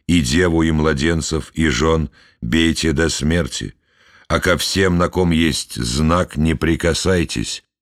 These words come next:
от посвящённых мне начните". И начали с мужей старейших, которые были внутри, в доме. И сказал им: "Оскверните дом, и, вышедше, наполните пути мёртвыми,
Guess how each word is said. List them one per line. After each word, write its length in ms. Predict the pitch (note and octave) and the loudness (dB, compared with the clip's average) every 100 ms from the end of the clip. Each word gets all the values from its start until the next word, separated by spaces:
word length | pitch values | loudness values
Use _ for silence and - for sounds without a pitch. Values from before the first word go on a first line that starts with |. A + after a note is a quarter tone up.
| _ _ | _ _
от 240 | F2 F2+ - | -4 -4 -2
посвящённых 1000 | F2 - E2+ D#2 - F#2+ E2+ E2 D#2+ C#2 | -2 0 0 0 0 0 2 0 0 0
мне 420 | D2+ D#2 E2+ C#2+ | 2 2 2 0
начните". 760 | C2 C2 - C2+ C#2+ C#2 - - _ _ _ _ - - - | -2 -2 -2 -2 -2 -2 -6 -12 _ _ _ _ -20 -20 -2
И 120 | F2 | 2
начали 380 | F2 F2 F2 F2 | 4 2 2 0
с 100 | E2 | 0
мужей 420 | E2+ D2+ E2 E2+ | 0 0 2 0
старейших, 800 | - - D#2+ D2 D#2+ - D#2 - _ | -2 -2 0 2 0 -2 -4 -8 _
которые 480 | - D2 F2+ E2+ E2 | -4 0 0 2 2
были 240 | D2+ E2+ | 2 0
внутри, 640 | D#2+ E2 D#2 - D#2+ E2+ - _ | 0 0 -2 -2 -2 -2 -4 _
в 120 | C2+ | -6
доме. 440 | A#1+ C#2 C2+ A#1+ - _ _ _ - _ - | -2 0 0 -4 -8 _ _ _ -20 _ -2
И 100 | G2 | -2
сказал 540 | - G#2 F2 G2+ F#2+ | 0 0 2 2 2
им: 220 | F2 D#2 - _ _ - | 0 -2 -8 _ _ -4
"Оскверните 920 | F#2 - D#2+ D#2+ D#2+ D#2+ E2+ - E2+ | -2 -2 0 2 2 2 2 0 -2
дом, 380 | B1+ D#2 D#2 C2+ _ _ | 0 0 0 -4 _ _
и, 140 | D2+ | 0
вышедше, 520 | D2+ E2 E2 D#2+ - D#2 | 2 2 0 -2 0 0
наполните 760 | D#2 D#2 E2 D#2+ D#2 D#2 D#2 | 0 0 0 0 0 0 -2
пути 340 | - D2+ - D#2+ | -2 -2 0 0
мёртвыми, 720 | D#2 E2+ C#2 B1 B1 G#1+ | 2 0 -2 -4 -2 -4